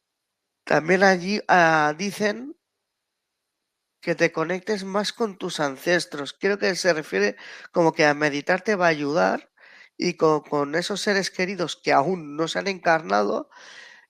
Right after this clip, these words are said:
mira de recordar o pasearte por el mundo de los sueños, porque en sueños te hablarán seguro. Y no descartes que en meditación alguno se presente. Será más difícil,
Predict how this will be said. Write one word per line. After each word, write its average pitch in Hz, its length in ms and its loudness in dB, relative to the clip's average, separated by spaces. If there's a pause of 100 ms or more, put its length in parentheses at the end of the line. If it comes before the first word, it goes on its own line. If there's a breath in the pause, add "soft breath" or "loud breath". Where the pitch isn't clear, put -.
(220)
mira 208 380 4
de 220 120 6
recordar 165 720 0
o 151 800 2
pasearte 175 540 2
por 196 200 -2
el 180 100 0
mundo 180 280 -2
de 175 140 2
los 170 160 -2
sueños, 190 320 -6
porque 156 300 -4
en 143 80 -4
sueños 180 380 -8
te 170 80 2
hablarán 165 520 0 (580 soft breath)
seguro. 160 560 0
Y 185 140 -2
no 208 140 0
descartes 208 480 -2
que 208 80 -6
en 180 100 -4
meditación 170 600 -2
alguno 175 380 -2
se 160 180 -2
presente. 123 640 -8 (240 loud breath)
Será 147 320 4
más 165 180 2
difícil, 135 640 -8